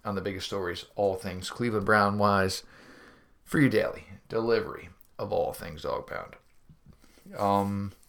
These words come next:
obviously today with the news from the N C A A tournament, as far as, you know, the way the games are gonna be construed, I guess, for the beginning here. Um,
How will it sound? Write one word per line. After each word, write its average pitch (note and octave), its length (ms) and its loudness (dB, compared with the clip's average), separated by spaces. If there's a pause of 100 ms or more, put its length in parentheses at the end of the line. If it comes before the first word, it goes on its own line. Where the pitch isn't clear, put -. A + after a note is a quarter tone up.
(760)
obviously C#3+ 400 6
today B2 260 2
with G#2 120 -6
the A2+ 60 -8
news A2+ 220 -4
from A2 140 -8
the G2+ 120 -2
N G2 100 -2
C F#2+ 260 -6
A D2+ 60 -6
A - 20 -12
tournament, - 460 -8 (1300)
as G2+ 120 -2
far G2+ 300 8
as, F2+ 320 2
you F2 60 -10
know, E2+ 80 -8
the F2+ 100 -10
way F#2+ 140 -4
the F#2 80 -4
games F#2+ 280 -2
are F#2+ 40 -10
gonna F2+ 160 -6
be E2+ 300 -10 (520)
construed, G#2 560 -2
I G2+ 60 8
guess, G2 160 2
for - 140 -8
the F2+ 80 -4
beginning G2 420 -2
here. G2 380 -4 (920)
Um, - 160 -8